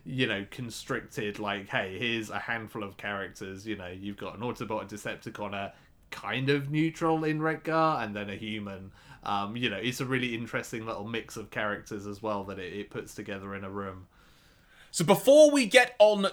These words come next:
Speaker 2: to the next episode, Andy, let's quickly dive into the T F Wiki once again and see if there's any interesting trivia notes to, to make note of. So one note, Andy, from this,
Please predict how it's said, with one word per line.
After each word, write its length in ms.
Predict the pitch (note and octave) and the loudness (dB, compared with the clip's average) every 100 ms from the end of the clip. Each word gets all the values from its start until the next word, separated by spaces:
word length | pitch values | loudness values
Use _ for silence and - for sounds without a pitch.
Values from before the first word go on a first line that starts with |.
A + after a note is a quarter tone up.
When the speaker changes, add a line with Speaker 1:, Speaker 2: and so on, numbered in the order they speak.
| - | 2
Speaker 2:
to 420 | - - G#3 F#3+ | 2 4 2 2
the 120 | F3 | 2
next 360 | D#3+ D#3+ D#3+ - | 4 6 6 6
episode, 440 | D3+ D3 D3 B2 | 2 4 4 8
Andy, 260 | A2 A2 C3 | 8 6 4
let's 160 | A#3 A#3+ | 4 4
quickly 300 | A#3+ G3+ D#3 | 2 2 4
dive 360 | F#3 F3+ E3 | 10 10 10
into 220 | D#3 D3+ | 8 4
the 80 | D3 | 0
T 240 | - E3 C3+ | 2 6 6
F 100 | C3+ | 4
Wiki 280 | C3+ C3+ | 0 0
once 240 | B2+ B2+ C3 | -2 -2 0
again 180 | C#3 C#3 | 2 2
and 80 | |
see 120 | D3 E4 | 4 2
if 60 | |
there's 80 | C#4 | 2
any 200 | B3+ A3+ | -2 -2
interesting 420 | G#3+ G#3+ F#3+ F#3+ | -2 -2 -2 -2
trivia 460 | - - D3 A2+ F#2+ | -2 0 0 -2 -4
notes 380 | F2+ E2+ - - - - - - _ _ | -4 -4 -4 -6 -12 -20 -20 -20 _ _
to, 240 | - A2 G2 | -6 -4 -4
to 160 | B2 | -4
make 260 | G#2 F#2+ F#2+ | -4 -4 -6
note 340 | F#2+ F2+ - | -8 -8 -6
of. 380 | D2+ D2+ - - _ _ _ _ - _ _ - - | -6 -8 -12 -18 _ _ _ _ -20 _ _ -8 0
So 100 | E3 | 4
one 180 | B3 | 6
note, 200 | A3+ F#3 | 10 10
Andy, 320 | D3+ E3 E3 D3+ | 10 6 6 2
from 200 | E3 D#3+ | 2 4
this, 260 | D#3+ - | 4 2